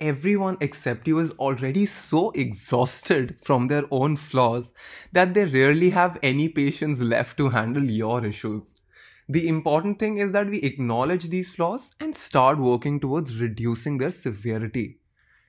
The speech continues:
It is overwhelming, but, you know, it's pretty motivating because I know the curve is slowly going upwards. Today's episode is gonna be about something that is really close and personal.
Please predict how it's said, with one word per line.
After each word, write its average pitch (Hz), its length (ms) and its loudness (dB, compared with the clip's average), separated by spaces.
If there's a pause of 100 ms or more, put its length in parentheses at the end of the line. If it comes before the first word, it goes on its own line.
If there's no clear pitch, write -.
(140)
It 165 240 0
is 160 180 4
overwhelming, 110 680 0 (400)
but, 143 180 0
you 151 80 0
know, 156 320 -2
it's - 220 -6
pretty 262 320 -2
motivating 185 640 0
because 196 340 -4
I 170 140 -2
know 151 260 -2
the 175 140 0
curve 147 320 -4
is 160 120 -6
slowly 143 380 -2
going 131 380 -4
upwards. - 680 -8 (600)
Today's 180 380 2
episode 180 640 -2
is 160 100 0
gonna 147 220 0
be 165 100 -2
about 135 300 -2
something 143 320 -4
that 170 160 0
is 151 200 0
really 147 360 4
close 120 280 0
and 127 160 -2
personal. 107 520 -4